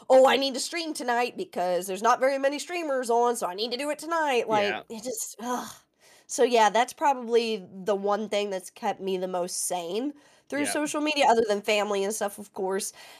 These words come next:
Speaker 2: Yeah.
Speaker 1: But the woods, it's
Speaker 2: Yeah.
Speaker 1: just, ugh,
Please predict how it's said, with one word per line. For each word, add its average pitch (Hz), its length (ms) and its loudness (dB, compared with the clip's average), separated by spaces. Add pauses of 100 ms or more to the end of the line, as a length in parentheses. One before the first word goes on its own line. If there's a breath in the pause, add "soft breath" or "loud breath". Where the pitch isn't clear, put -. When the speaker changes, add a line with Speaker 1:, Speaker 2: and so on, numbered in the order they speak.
(140)
Speaker 2:
Yeah. 226 80 -6
Speaker 1:
But 202 500 6 (300)
the 185 240 2
woods, 180 640 0
it's 180 160 -8
Speaker 2:
Yeah. 202 140 -6
Speaker 1:
just, - 120 -12
ugh, 208 180 -4